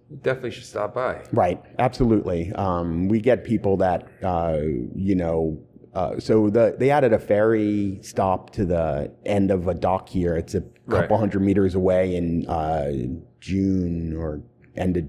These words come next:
Speaker 2: end of June or early July or something. Uh, so we are getting neighbors uh, using that as a mode of transportation. It's, um, it isn't the easiest place to get to. Uh, the subways are a little bit,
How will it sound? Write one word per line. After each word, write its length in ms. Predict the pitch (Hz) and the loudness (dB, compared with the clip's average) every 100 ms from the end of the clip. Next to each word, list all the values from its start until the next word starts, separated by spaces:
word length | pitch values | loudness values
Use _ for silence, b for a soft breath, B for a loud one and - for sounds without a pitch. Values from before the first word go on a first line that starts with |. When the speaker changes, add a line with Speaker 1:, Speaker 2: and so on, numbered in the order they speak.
| - | -4
Speaker 2:
end 220 | 104 101 | -2 -2
of 60 | 92 | -2
June 260 | 98 92 | 0 0
or 100 | 90 | 0
early 280 | 60 87 85 | 0 -2 -2
July 420 | 78 85 80 80 | -2 -2 -2 -2
or 140 | 80 82 | -2 -4
something. 420 | 90 78 78 76 B B B B B - | -4 -4 -6 -8 B B B B B -4
Uh, 420 | 95 85 80 73 - B B B B B B B | -2 -2 -2 -6 -8 B B B B B B B
so 160 | - 143 | 0 4
we 160 | 135 | 6
are 140 | 143 147 | 6 6
getting 320 | 127 120 104 | 4 2 2
neighbors 800 | 104 107 117 104 98 92 - - - - _ - | 2 2 2 2 0 -4 -10 -16 -18 -20 _ -10
uh, 420 | 92 78 - - | -8 -8 -8 -8
using 400 | - 110 110 113 120 | 0 2 4 2 2
that 220 | 139 - | 2 0
as 180 | 107 95 | 0 0
a 40 | |
mode 180 | 98 101 | 2 2
of 60 | 92 | 2
transportation. 800 | - 95 - - 123 - 214 165 | 0 -2 -4 -2 0 0 0 2
It's, 340 | 107 - - | 0 -2 -4
um, 420 | 92 73 67 80 - | -2 -2 -4 -8 -2
it 140 | 104 | 2
isn't 460 | 117 117 104 - 90 | 2 2 -2 -4 -6
the 160 | 104 | -4
easiest 440 | - 110 101 120 120 | 2 2 4 2 0
place 220 | 117 104 | -2 -2
to 80 | 104 | -2
get 220 | 101 110 | -2 -2
to. 500 | - 185 202 190 131 - | 0 0 0 -2 -6 -8
Uh, 480 | 101 87 78 65 50 | -6 -4 -4 -6 -4
the 140 | 101 | -4
subways 560 | - 107 110 101 101 104 | 0 0 2 0 0 0
are 300 | 95 87 80 | 0 0 -2
a 40 | |
little 420 | 78 98 113 151 | -2 0 2 2
bit, 380 | 156 175 160 - | 2 0 -2 -6